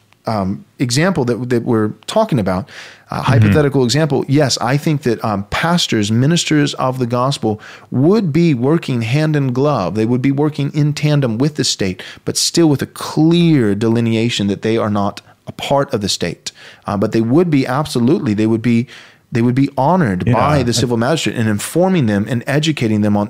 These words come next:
Speaker 1: "This is the law of God. Do what is right."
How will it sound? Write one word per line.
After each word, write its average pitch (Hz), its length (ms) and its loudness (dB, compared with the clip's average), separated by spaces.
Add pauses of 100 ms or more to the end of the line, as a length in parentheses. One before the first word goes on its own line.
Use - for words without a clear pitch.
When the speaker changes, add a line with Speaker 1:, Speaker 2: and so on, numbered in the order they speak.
(160)
Speaker 1:
"This 147 240 0
is 127 80 -4
the 127 100 -2
law 110 200 0
of 104 100 -6
God. 98 340 -4
Do 156 440 4 (260)
what 123 160 0
is 98 160 -2
right." 107 240 -4